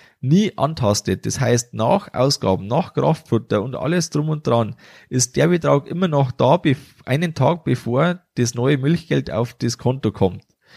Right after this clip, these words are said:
dann ist das schon mal so eine Barreserve, die einfach nur wichtig ist, dass man nicht irgendwie bei ein paar unglücklichen Umständen dann schon,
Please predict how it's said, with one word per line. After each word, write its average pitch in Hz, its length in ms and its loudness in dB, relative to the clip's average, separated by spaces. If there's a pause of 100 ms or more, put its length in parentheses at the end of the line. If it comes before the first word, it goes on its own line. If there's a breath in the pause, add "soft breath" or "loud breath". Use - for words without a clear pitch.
(520 loud breath)
dann 147 400 2 (160)
ist 139 260 0
das 160 160 2
schon 147 140 -2
mal 123 140 2
so 185 240 0
eine 143 300 -2
Barreserve, 110 760 2
die - 260 -8
einfach 165 360 -4
nur 135 180 0
wichtig 180 400 -2
ist, 185 320 0
dass 123 260 0
man 117 220 -2
nicht 190 280 0
irgendwie 151 560 -2 (140)
bei 117 320 2
ein 127 300 -6
paar 120 320 0
unglücklichen 143 580 0
Umständen 131 680 -4
dann 110 180 -2
schon, 117 380 2